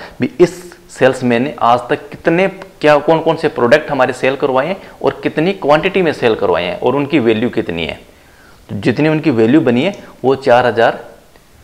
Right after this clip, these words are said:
छः सौ तिरानवे रुपये और बीस पैसे टोटल इसका कमीशन बन चुका है।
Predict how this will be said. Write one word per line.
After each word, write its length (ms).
छः 120
सौ 220
तिरानवे 320
रुपये 180
और 160
बीस 200
पैसे 240
टोटल 300
इसका 260
कमीशन 400
बन 160
चुका 220
है। 120